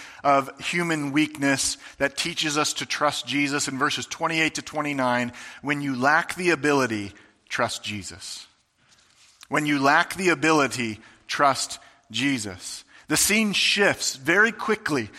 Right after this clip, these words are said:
We don't even get the rest of the story. We don't get to hear about how the father received his son or even the response of the crowd. Immediately, Jesus and his disciples are back in a house.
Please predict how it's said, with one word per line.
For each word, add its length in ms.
We 80
don't 160
even 160
get 140
the 80
rest 260
of 80
the 80
story. 440
We 120
don't 180
get 120
to 60
hear 280
about 280
how 140
the 180
father 460
received 560
his 200
son 380
or 280
even 260
the 80
response 500
of 120
the 80
crowd. 520
Immediately, 800
Jesus 680
and 140
his 160
disciples 640
are 220
back 320
in 100
a 60
house. 640